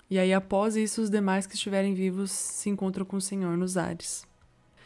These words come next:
E aí, quando a gente começa a caminhar pra ir pro fim do capítulo, Paulo, ali dos versos vinte e nove a trinta e quatro,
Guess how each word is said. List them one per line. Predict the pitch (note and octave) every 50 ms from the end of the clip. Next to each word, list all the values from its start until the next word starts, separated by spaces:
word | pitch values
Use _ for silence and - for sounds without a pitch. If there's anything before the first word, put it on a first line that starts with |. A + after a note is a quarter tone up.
| - - - - _ _ _ -
E | G3+ G#3
aí, | G3+ G3 G3+ G#3 G3+
quando | G3+ - A3 G#3
a | G#3 G#3
gente | G3+ A3 G#3+ -
começa | - G#3 G3+ G3+ G3+ - G#3+
a |
caminhar | - A3+ G#3+ G#3 G#3 G3+ G3+ G3 F#3+ F#3+ F#3
pra | F#3+ F#3+ F#3 F#3
ir | G3 F#3+
pro | - G#3+
fim | G3+ - - G3+ G3+ G3+
do | G3+ G3
capítulo, | - G3 F#3+ - G#3 G#3+ A3 G#3+ - G#3 F#3+ F#3+ F#3+
Paulo, | F#3+ - F#3+ F#3 F#3 F#3 F#3+ G3 G3 F#3+ F3+
ali | F3+ F3+ F#3 F#3+
dos | F3+ F#3+ F#3+ F3+
versos | F#3 F#3+ F#3+ F#3 F#3 - F#3+
vinte | F#3 F#3 G3 G3 F#3+ -
e | G3
nove | F#3+ F#3+ F#3 F#3 F#3+
a |
trinta | F#3+ F#3+ F#3+ F#3 F#3+
e | F#3 F#3
quatro, | - G3 G3 G3+ G3 G3+ -